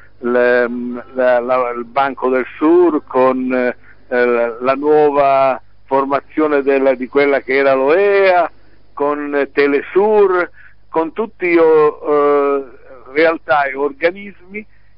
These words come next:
che preannunciano un'America Latina capace di, di fare come ha fatto l'Europa anni fa, quando l'Europa era ancora un, una,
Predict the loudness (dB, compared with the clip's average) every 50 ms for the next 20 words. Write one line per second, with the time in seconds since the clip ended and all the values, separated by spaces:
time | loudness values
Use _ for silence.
0 | -14 -8 -6 -6 -4 -2 0 0 0 0 -2 -4 -6 -8 -6 -6 -6 -4 -4 -2
1 | -2 -2 -2 -2 0 0 0 2 0 0 0 -2 -4 -6 -8 -8 -6 -8 -8 -4
2 | -6 -4 -2 0 0 0 0 -4 -6 -6 -6 -4 -4 -4 -6 -4 -6 -6 -10 -14
3 | -16 -12 -10 -10 -10 -6 -2 0 0 0 0 -4 -6 -6 -6 -6 -8 -8 -4 -4
4 | -4 -4 -4 -6 -6 -4 -4 -4 -4 -2 0 -2 0 0 0 -2 0 -2 -4 -6
5 | -10 -8 -2 0 0 0 -2 -4 -6 -6 -6 -4 -6 -4 -4 -2 -2 -2 -2 -2
6 | -2 0 0 0 0 -2 -4 -4 -4 -4 -4 -4 -4 -8 -10 -12 -12 -14 -16 -18
7 | -16 -12 -10 -8 -6 -6 -6 -6 -6 -6 -8